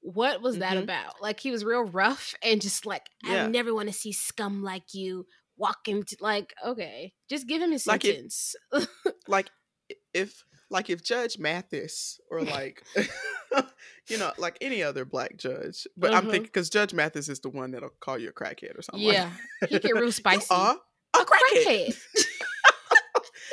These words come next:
Speaker 2: But if a black judge, you know, says these things, it feels like, "Okay, girl, okay, Kamala."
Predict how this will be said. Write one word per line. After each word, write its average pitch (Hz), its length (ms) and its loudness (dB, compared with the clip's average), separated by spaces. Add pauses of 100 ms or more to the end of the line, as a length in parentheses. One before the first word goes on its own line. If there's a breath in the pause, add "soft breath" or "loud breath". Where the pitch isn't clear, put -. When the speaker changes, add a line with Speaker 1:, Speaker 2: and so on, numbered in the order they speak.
(440 loud breath)
Speaker 2:
But 254 180 6
if 202 260 4
a 180 160 2
black 254 400 -4
judge, 156 380 -4
you 165 60 -4
know, 139 160 -6
says 147 380 -6
these 127 240 -12
things, 123 360 -10
it 135 180 -6
feels 175 280 0
like, 135 240 -2
"Okay, 151 540 -2
girl, 101 420 -6
okay, 156 240 -6
Kamala." - 180 -10